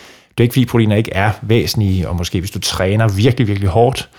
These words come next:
så, så er det, kan det være særlig væsentligt at være opmærksom på, eller hvis du er ældre og småt spisende, skal man være opmærksom på det. Men generelt er der et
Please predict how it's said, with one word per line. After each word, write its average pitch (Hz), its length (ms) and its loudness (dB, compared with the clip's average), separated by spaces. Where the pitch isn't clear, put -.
så, 101 360 2
så - 180 -2
er 98 120 2
det, 85 120 0
kan 98 100 -2
det 90 80 2
være 85 180 2
særlig 95 260 2
væsentligt 92 220 0
at - 20 2
være 87 100 0
opmærksom 95 380 0
på, 98 180 0
eller 87 120 -2
hvis 90 140 -6
du 90 180 -4
er 85 80 -4
ældre 104 340 0
og 95 80 2
småt 101 260 -2
spisende, 95 460 -4
skal - 140 -2
man 90 100 4
være 90 120 4
opmærksom 87 440 0
på 92 160 -4
det. 90 180 -4
Men 87 140 -6
generelt 85 600 -2
er - 100 -8
der 90 80 -4
et 87 100 -4